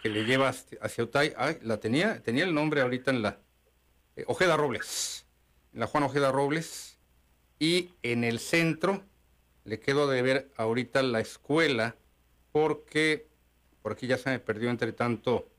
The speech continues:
tanto dato que estoy, que estoy buscando.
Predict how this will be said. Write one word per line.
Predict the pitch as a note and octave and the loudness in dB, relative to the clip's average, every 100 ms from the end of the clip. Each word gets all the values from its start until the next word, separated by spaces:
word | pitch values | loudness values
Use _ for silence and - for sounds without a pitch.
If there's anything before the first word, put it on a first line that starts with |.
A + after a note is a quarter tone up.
| _ _ _ | _ _ _
tanto | B2+ B2 C3+ C3+ | -2 0 0 2
dato | C#3+ - A2 | 0 -2 -8
que | - | -10
estoy, | - - A#2 A#2 | -8 -2 -2 -2
que | - - _ _ _ _ - | -8 -20 _ _ _ _ -16
estoy | - C3+ | -4 -2
buscando. | B2 B2+ - D3+ C#3+ | -2 -4 0 2 2